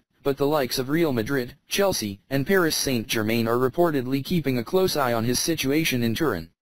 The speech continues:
Marotta has stressed Juventus will do all it can to ensure the France international stays put for as long as possible but is realistic over the potential salary the midfielder could command elsewhere.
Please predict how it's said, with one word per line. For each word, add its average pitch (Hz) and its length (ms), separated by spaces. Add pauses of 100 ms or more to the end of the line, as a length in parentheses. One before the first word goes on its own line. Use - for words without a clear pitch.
(380)
Marotta 165 420
has 147 160
stressed 170 380
Juventus 131 500
will 123 140
do 151 180
all 147 200
it 120 120
can 135 200
to 147 160
ensure 135 340
the 127 100
France 131 380
international 151 680
stays 143 340
put 156 200
for 120 160
as 120 140
long 151 240
as 110 100
possible 131 520
but 120 160
is 120 120
realistic 151 540
over 120 240
the 113 80
potential 131 480
salary 117 480
the 123 100
midfielder 143 560
could 131 200
command 135 360
elsewhere. 107 540